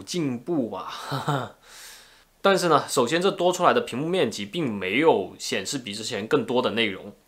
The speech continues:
啊，我也不知道苹果怎么想的，这多了一点点，就要不然你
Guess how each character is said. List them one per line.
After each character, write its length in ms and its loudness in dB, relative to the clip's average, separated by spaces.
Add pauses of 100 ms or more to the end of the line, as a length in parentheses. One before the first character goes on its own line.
(440)
啊， 80 -8
我 140 4
也 80 8
不 100 -2
知 60 4
道 140 6
苹 160 -4
果 100 0
怎 80 -4
么 100 -2
想 300 -2
的， 140 -14
这 100 -8
多 300 0
了 80 6
一 80 2
点 200 -2
点， 320 -4
就 140 -4
要 140 4
不 80 -2
然 240 0
你 180 -8